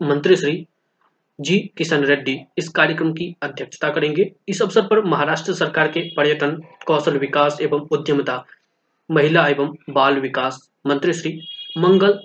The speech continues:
प्रभात लोढ़ा भी मौजूद रहेंगे। पर्यटन पर्व प्रधानमंत्री श्री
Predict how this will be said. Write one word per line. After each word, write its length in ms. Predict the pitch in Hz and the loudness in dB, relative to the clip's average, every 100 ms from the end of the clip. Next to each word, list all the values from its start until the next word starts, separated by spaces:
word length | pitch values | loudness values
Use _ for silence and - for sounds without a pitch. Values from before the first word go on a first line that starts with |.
| - | -2
प्रभात 420 | 139 175 175 - - | 0 2 0 -2 -4
लोढ़ा 360 | 151 147 143 | 0 2 2
भी 180 | 139 123 - _ _ _ _ _ _ _ 160 | -2 -4 -12 _ _ _ _ _ _ _ 2
मौजूद 400 | 143 135 - - | 4 4 -2 -2
रहेंगे। 380 | 139 127 143 196 - - _ - | 0 2 4 4 4 -14 _ -2
पर्यटन 320 | 185 190 226 | 0 4 4
पर्व 240 | 214 180 220 - - | 4 2 0 -6 -8
प्रधानमंत्री 540 | 151 147 190 214 214 | -2 2 4 4 2
श्री 180 | 196 175 | -2 -2